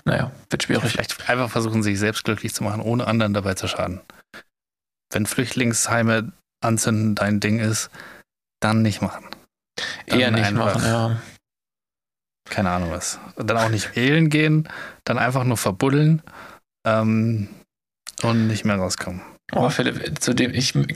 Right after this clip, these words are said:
Speaker 1: das wäre die perfekte Brücke, aber hier müssen wir es mal cutten. Ich hätte, da hätte ich echt eine tolle Story, die ich in einer, in einer Spiegel-Doku gesehen habe, aber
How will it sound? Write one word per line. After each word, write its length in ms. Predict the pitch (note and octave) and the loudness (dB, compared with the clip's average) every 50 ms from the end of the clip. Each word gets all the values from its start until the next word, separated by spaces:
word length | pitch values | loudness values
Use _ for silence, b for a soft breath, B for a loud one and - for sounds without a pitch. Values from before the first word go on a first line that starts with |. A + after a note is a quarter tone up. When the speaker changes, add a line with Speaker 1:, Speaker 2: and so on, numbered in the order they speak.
| - - B B B | -6 -6 B B B
Speaker 1:
das 160 | - C3 A#2+ C3+ | -4 -4 0 2
wäre 120 | C3+ C#3 | 2 2
die 80 | C#3 C3+ | 2 2
perfekte 420 | - C3+ B2+ - C3+ C3 C#3+ C3+ | 0 0 0 0 -2 0 0 0
Brücke, 280 | B2 - B2+ B2 B2+ B2+ | 2 2 2 4 2 2
aber 120 | A2 A#2 | 2 2
hier 140 | A#2 - C3 | 2 2 2
müssen 180 | B2+ A#2+ A#2 - | 2 2 2 2
wir 60 | A#2+ | 2
es 80 | A2+ A2 | 2 2
mal 160 | A2+ A2+ A#2 | 2 2 2
cutten. 320 | - - A#2 - A#2+ A2+ | 0 0 0 0 2 0
Ich 140 | A2 A2 - | 0 2 0
hätte, 200 | B2 B2 - - | -2 -2 -2 -4
da 180 | - - - A2 | -2 0 2 2
hätte 160 | B2 - D3+ | 2 2 0
ich 160 | G#2+ - - | 0 0 -2
echt 200 | A2+ A2+ - - | -2 -2 -2 -2
eine 160 | B2+ A#2+ A#2 A2 | 0 0 0 0
tolle 240 | - - B2 A#2+ A2 | 0 0 0 0 0
Story, 340 | A2 - - A#2+ A#2+ A#2 A2+ | 0 0 0 2 2 2 2
die 100 | A#2 A2+ | 2 2
ich 200 | G#2+ A2 - - | 2 0 0 -2
in 200 | A2 A2 A#2 A2 | 0 0 2 2
einer, 180 | A2 A2 A2+ - | 0 0 0 0
in 140 | A#2+ A2+ | 0 0
einer 260 | A2+ A#2 A2+ A2+ A2+ A2+ | 0 2 2 2 0 0
Spiegel-Doku 680 | - - - A#2+ A#2 A#2+ A2+ - C3 B2+ - B2 - | -2 -2 0 2 2 2 2 2 0 0 0 0 0
gesehen 320 | B2+ A#2 A2+ C3 B2 C3 | 0 0 0 0 -2 -2
habe, 120 | B2+ - - | 0 0 0
aber 240 | - - B2+ C3 | 0 0 -2 -2